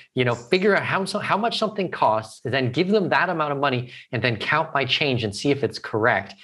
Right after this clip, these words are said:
Speaker 2: And you're doing it in colones or, uh, yuan or A E D dirhams. I mean, like, you need a lot of practice with those types of things, with the different types of currency.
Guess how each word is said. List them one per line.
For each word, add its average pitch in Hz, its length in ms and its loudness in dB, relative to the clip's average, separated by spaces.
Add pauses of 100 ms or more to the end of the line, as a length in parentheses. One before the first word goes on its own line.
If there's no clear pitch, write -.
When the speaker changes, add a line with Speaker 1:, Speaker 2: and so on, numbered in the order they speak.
(240)
Speaker 2:
And 110 120 2
you're 147 100 6
doing 139 300 2
it 123 140 2
in 110 420 0
colones 131 720 0
or, 113 580 0 (240)
uh, 101 220 0
yuan 135 800 2
or 120 640 0 (160)
A 131 100 4
E 147 260 2
D 127 280 4
dirhams. 135 600 2 (120)
I 113 100 -2
mean, 120 180 -2
like, 110 320 0
you 156 100 4
need 196 120 4
a 131 60 4
lot 123 320 4
of 127 120 -6
practice 107 480 -4
with 104 200 -4
those 101 220 0
types 104 320 -4
of 98 100 -6
things, 98 260 -2
with 98 120 -6
the 107 60 -4
different 104 320 -2
types 98 260 -4
of 98 100 -16
currency. 95 580 -4